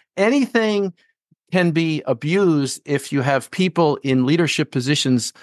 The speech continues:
that c-, they can take something that on the face of it makes perfect sense, and then they can twist it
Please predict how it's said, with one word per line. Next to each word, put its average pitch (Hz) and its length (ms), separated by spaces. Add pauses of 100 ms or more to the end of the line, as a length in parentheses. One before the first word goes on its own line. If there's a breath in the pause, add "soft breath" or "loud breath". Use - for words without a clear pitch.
(140 loud breath)
that 127 360 (200)
c-, 170 380
they 170 220
can 151 180
take - 300
something 160 360
that 143 120
on 131 140
the 127 80
face 196 320
of 143 80
it 147 100
makes 117 220
perfect - 400
sense, 135 480 (280 soft breath)
and 131 100
then 165 120
they 160 140
can 139 180
twist - 440
it - 240